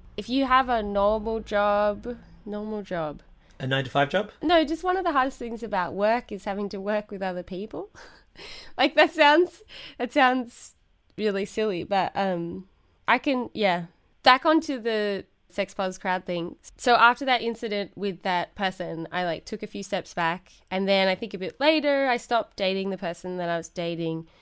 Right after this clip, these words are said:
Speaker 1: kind of more in that sort of community. And then I also, somewhere in there, became quite really unwell. Like, the idea of s-,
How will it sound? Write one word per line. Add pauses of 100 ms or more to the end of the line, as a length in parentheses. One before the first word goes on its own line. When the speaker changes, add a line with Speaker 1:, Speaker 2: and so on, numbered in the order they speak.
(560)
Speaker 1:
kind
of
more
in
that
sort
of
community. (440)
And
then (640)
I (100)
also,
somewhere
in
there, (100)
became
quite (600)
really
unwell. (880)
Like,
the
idea
of
s-,